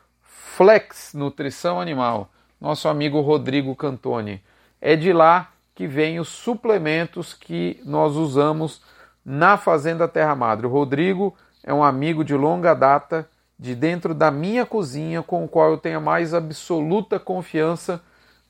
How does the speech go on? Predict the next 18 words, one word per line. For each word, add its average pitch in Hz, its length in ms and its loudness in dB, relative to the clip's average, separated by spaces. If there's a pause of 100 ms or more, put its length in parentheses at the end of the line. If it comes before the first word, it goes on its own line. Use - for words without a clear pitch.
(160)
tanto 254 320 0
na 202 140 -2
sua 185 220 2 (120)
conduta 156 720 -4
ética 196 540 2
dentro 160 560 -6 (320)
da 143 160 2
sua 170 200 -4
unidade 151 460 0
fabril 139 520 -2
que - 100 -20
tá 143 160 -2
situada 131 420 -2
em 139 140 -4
Britânia, 160 640 -2 (500)
quanto 196 440 2
na 185 120 -4
sua 185 440 0